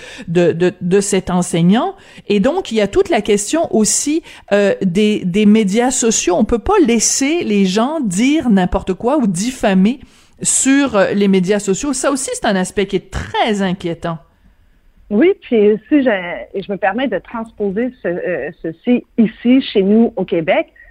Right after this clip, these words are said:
Speaker 2: ben, dernièrement, <laughs> le premier ministre du Québec était sous attaque, recevait des
Speaker 1: Absolument.
Speaker 2: menaces. Docteur
Speaker 1: Ben, Monsieur
Speaker 2: Arruda,
Speaker 1: Arruda,
Speaker 2: on a publié son,
Speaker 1: oui.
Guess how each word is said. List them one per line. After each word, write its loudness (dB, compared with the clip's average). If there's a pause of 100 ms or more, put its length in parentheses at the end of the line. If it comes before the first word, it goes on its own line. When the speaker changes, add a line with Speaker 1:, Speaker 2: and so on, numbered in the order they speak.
Speaker 2:
ben, 0
dernièrement, 0 (440)
<laughs> -6
le 2
premier 0
ministre 2
du -4
Québec -2
était -4
sous -4
attaque, -6 (180)
recevait -2
des 2
Speaker 1:
Absolument. -2
Speaker 2:
menaces. -12 (300)
Docteur 0
Speaker 1:
Ben, 2
Monsieur 2
Speaker 2:
Arruda, 0
Speaker 1:
Arruda, -2
Speaker 2:
on -8
a -18
publié -4
son, -4
Speaker 1:
oui. 0